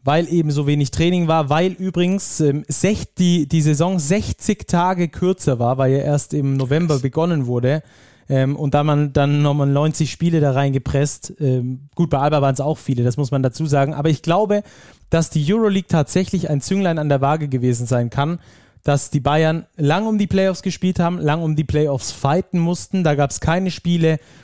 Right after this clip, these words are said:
Speaker 1: wo man gesagt, theoretisch hätte sagen können, jetzt testen wir mal ein bisschen an und geben mal ein bisschen Vertrauen an junge Spieler, sondern da war ja dann wirklich jedes Spiel auf der Kippe und dann auch noch mit der,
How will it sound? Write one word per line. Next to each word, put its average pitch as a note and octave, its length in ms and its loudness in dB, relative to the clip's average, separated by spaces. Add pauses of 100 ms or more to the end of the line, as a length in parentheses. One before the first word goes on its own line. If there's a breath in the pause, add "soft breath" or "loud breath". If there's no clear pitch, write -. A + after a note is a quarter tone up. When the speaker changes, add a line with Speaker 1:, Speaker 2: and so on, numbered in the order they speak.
(140 soft breath)
Speaker 1:
wo D3+ 120 0
man D3+ 180 2
gesagt, D3 540 -2 (120)
theoretisch D3+ 480 0
hätte D3 160 2
sagen D3 320 2
können, D3+ 400 -2
jetzt C3+ 300 -2
testen D#3 340 0
wir C#3 60 0
mal C#3 100 0
ein C3+ 80 0
bisschen C#3 300 0
an F#3 200 0
und E3 120 -2
geben D3 220 0
mal C#3+ 120 2
ein C#3 80 0
bisschen C3+ 260 0
Vertrauen D3 460 0
an D3 160 -2
junge C#3 240 0
Spieler, D3 320 0
sondern C#3+ 220 0
da C#3 100 4
war C#3 120 4
ja C#3 100 4
dann C#3 180 0
wirklich C#3 300 -2
jedes C#3+ 260 2
Spiel C#3 340 0 (380 soft breath)
auf C#3 140 -2
der C3+ 120 2
Kippe E3+ 380 0
und C#3+ 240 -2 (120)
dann D3 140 0
auch D3 140 -2
noch C#3 220 0
mit C#3+ 240 0
der, C3 260 2